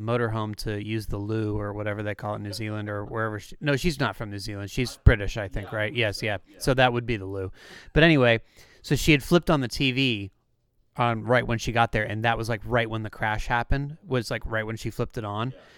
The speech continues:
Speaker 1: So she said that things were, like, moving very slowly for her in slow time, but she was so thankful that the safety crew, which you were talking about, safety crew is amazing. People are, like, freaking pulling on the track, um, as they, like,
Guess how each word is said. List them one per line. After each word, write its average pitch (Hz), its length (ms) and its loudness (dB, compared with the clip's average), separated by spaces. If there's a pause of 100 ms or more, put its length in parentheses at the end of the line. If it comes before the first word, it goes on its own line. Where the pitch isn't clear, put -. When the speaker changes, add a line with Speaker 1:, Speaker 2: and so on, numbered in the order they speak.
(340)
Speaker 1:
So 131 200 4
she 135 160 0
said 151 280 4
that 139 180 0
things 131 280 4
were, 120 80 6
like, 110 180 2
moving 117 380 4
very 107 320 2
slowly 104 580 -2
for 101 220 -4
her 104 160 -6
in 98 60 -8
slow 104 260 -6
time, 117 320 -4
but 120 140 -14
she 117 320 -2 (200)
was 117 160 -8
so 117 240 2
thankful 117 380 -2
that 110 160 -6
the 107 120 -4
safety 120 440 -4
crew, 104 320 -4
which 107 320 -6
you 131 160 -4
were 135 100 0
talking 110 340 -4
about, 107 300 -4 (140)
safety 151 340 -4
crew - 160 -2
is 110 100 -2
amazing. 117 600 2 (420)
People 190 240 2
are, 165 60 4
like, 147 180 2
freaking 151 420 -2
pulling 160 340 -4
on 139 160 2
the 113 40 -2
track, 147 560 4 (420)
um, 127 500 2 (400)
as 165 300 -2
they, 143 440 0 (160)
like, 143 240 2